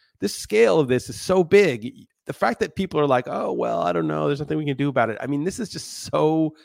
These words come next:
Stockholm syndrome. I'm talking about even the people that are awake, that know what happened, but somehow in their mind, instead of,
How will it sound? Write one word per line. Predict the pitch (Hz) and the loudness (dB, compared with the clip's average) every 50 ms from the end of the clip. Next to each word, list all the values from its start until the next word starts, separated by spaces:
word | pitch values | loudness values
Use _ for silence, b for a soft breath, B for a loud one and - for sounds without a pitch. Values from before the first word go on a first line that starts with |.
| B B | B B
Stockholm | - - - - - - 160 165 - - 143 127 117 107 | -16 -14 -14 -2 0 2 2 2 2 0 -2 -2 -2 -2
syndrome. | - - 104 101 95 85 85 90 | -4 -6 -6 -6 -6 -8 -8 -6
I'm | - 180 214 | -4 -4 0
talking | 262 269 247 269 | 0 0 0 2
about | 254 214 - - | 0 0 0 0
even | 202 208 190 202 196 | -2 0 2 2 0
the | 185 | 0
people | - - 185 165 170 165 | -2 -2 -4 -2 -2 -2
that | 143 156 143 | 0 2 2
are | 135 | 2
awake, | 123 113 113 147 185 156 110 - - - b b b b b b b - | 2 2 2 2 2 0 -2 -6 -14 -20 b b b b b b b -4
that | 135 131 | -2 0
know | 131 131 143 165 202 214 | 0 2 4 6 6 6
what | 190 160 139 | 6 4 4
happened, | 139 156 175 165 - - 110 104 104 | 4 4 4 4 4 0 -4 -6 -4
but | 101 131 127 - | -4 -4 -4 -4
somehow | - 175 185 214 170 156 151 147 | -4 -4 -4 -2 -2 0 0 2
in | 147 143 | 2 2
their | 135 131 | 0 0
mind, | 131 147 156 151 131 117 117 117 | 0 0 0 0 0 -2 -2 -4
instead | 123 123 - 147 147 | -6 -4 -4 -4 -4
of, | 151 143 - | -4 -6 -10